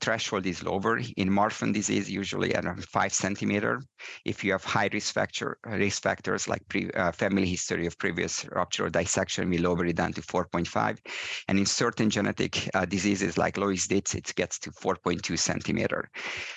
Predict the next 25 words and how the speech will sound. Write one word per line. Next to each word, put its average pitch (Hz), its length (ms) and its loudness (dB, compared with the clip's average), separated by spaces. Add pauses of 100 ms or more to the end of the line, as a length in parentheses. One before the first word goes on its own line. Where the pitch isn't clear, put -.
(140)
But - 180 0
in 127 180 4
just 113 280 2
in 98 80 4
the 92 40 4
sporadic 107 680 2
incident 101 420 2
and 95 100 -4
finding 92 460 2
without 90 280 -2
any 101 140 2
high 92 220 2
risk - 180 -4
factors, 101 440 -2
the - 100 -8
surgical 123 400 -2
recommendation 92 600 0
is 87 100 -4
between 87 320 -4
five 90 340 0
and 85 140 -4
five 87 240 -2
point - 160 -6
five - 240 -4
centimeter 87 380 -2